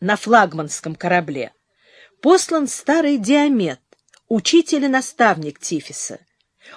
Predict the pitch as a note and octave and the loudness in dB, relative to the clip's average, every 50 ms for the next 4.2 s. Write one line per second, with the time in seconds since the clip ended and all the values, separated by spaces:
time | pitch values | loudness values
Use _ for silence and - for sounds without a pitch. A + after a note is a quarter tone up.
0 | - _ - G#3+ A#3 A3+ F#3+ E3+ F#3+ G#3 B3+ B3+ B3+ - F#3 A3 G#3 - G#3+ G3 | -6 _ 4 6 6 6 4 0 2 4 4 4 2 2 0 -2 0 0 0 0
1 | E3+ A3+ A3+ G#3+ F3+ E3+ G3+ F#3+ F#3+ F3+ D#3 G3 G#3 A3 G#3+ G3 - - F#3 G#3 | 2 2 2 2 2 0 0 2 2 2 2 2 2 2 0 -2 -4 -4 -2 0
2 | A3 G3+ G3 - - G3+ G3 F#3 - - - F#3+ - - - - - A#3 B3 A#3 | 0 0 -2 -2 -2 -2 -2 -2 -2 -4 -6 -6 -4 -6 -10 -8 -4 -4 -2 -2
3 | G3 - - - - D#3+ - A#2 - - _ _ _ _ _ - - _ _ - | -4 -6 -8 -8 -10 -10 -12 -12 -14 -16 _ _ _ _ _ -20 -20 _ _ -2
4 | F3 F3 E3+ | -2 -2 -2